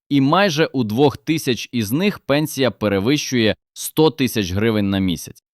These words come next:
У дві тисячі двадцять четвертому році на спеціальні пенсії з державного бюджету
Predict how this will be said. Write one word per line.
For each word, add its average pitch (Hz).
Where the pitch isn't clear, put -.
У 139
дві 160
тисячі 196
двадцять 135
четвертому 123
році 196
на 120
спеціальні 110
пенсії 131
з 87
державного 110
бюджету 110